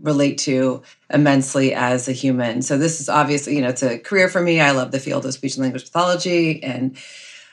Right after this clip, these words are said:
um, social emotional learning, but it's also a life endeavor with my personal world as well.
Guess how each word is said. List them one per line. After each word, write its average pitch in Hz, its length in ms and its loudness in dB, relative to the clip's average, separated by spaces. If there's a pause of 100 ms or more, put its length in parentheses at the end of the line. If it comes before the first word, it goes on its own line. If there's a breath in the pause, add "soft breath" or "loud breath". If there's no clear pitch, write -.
(140)
um, 127 240 -2
social 151 360 2
emotional 135 360 2
learning, 147 400 4
but 127 260 2
it's 135 160 -6
also 131 560 0
a 135 80 -2
life 127 300 -2
endeavor 131 440 0
with 131 220 -6
my 120 140 -4
personal 127 440 -4
world 120 320 -6
as 107 140 -10
well. 127 340 -2